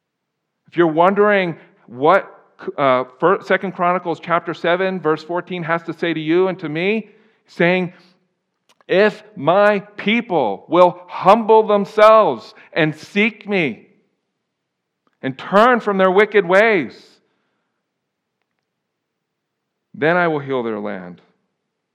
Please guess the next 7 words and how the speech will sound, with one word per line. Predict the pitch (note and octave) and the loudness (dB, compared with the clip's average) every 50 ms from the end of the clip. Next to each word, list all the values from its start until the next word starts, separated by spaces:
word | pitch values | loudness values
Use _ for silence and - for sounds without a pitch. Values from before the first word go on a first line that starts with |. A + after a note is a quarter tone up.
| _ _ _ _ _ _ _ _ _ _ _ _ _ _ _ _ _ _ _ _ _ _ _ _ _ _ _ _ _ _ _ _ _ _ _ _ _ _ _ _ _ - | _ _ _ _ _ _ _ _ _ _ _ _ _ _ _ _ _ _ _ _ _ _ _ _ _ _ _ _ _ _ _ _ _ _ _ _ _ _ _ _ _ -20
Cheyenne | - - - C#3+ D3 D#3+ E3 E3+ D#3+ D3+ | -20 -16 -12 -10 -8 -6 -6 -4 -4 -4
needs | D3 C#3+ C3 - | -6 -6 -8 -12
to | - - | -14 -18
see | A#2 - _ _ - C#3 C#3+ C#3+ C#3 C3 B2 | -18 -18 _ _ -14 -12 -10 -8 -8 -8 -10
the | A2 G2 G#2 | -10 -12 -14
church | - - - - D#3 D3 C#3 - - - | -18 -14 -8 -6 -4 -6 -6 -8 -12 -12
alive, | - G#2 G2 A2 B2+ C#3+ D#3 D3+ B2+ F#2 E2+ F2 - _ _ _ _ | -10 -8 -6 -4 -2 -2 -2 -2 -4 -6 -10 -16 -20 _ _ _ _